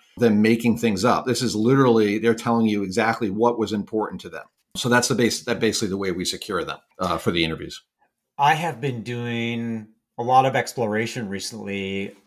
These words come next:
Speaker 2: on the brand positioning process. And one of the key elements or pillars is the whole idea of jobs to be done, which is a very popular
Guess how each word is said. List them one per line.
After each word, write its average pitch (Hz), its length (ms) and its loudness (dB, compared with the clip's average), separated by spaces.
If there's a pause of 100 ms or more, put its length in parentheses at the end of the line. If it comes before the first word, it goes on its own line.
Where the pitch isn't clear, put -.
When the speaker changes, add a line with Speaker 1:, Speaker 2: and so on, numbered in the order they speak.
(140)
Speaker 2:
on 98 500 0
the 98 320 -2
brand 107 260 2
positioning 110 380 -2
process. 139 600 2
And 107 240 -6
one 113 120 -2
of 104 60 -6
the 104 80 -4
key 107 840 -4 (240)
elements 113 480 2
or 101 120 -4
pillars 123 720 4 (320)
is 104 160 -6
the - 60 -6
whole 120 160 2
idea 110 260 2
of 95 80 -6
jobs 98 280 2
to 104 40 -12
be 95 100 -8
done, 85 280 -10 (480)
which 110 160 -6
is 120 100 0
a - 20 -4
very 110 220 4
popular 98 880 0